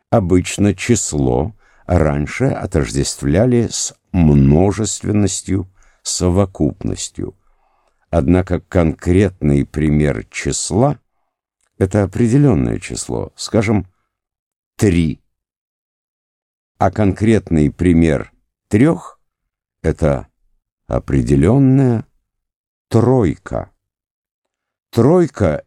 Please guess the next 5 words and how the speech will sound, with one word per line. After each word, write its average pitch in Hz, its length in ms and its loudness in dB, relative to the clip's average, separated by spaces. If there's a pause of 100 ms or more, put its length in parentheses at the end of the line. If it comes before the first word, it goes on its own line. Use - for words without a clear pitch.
(140)
и 135 100 4
есть 139 540 4
совокупность, - 1400 -2 (640)
а 107 140 0
класс — 123 720 -2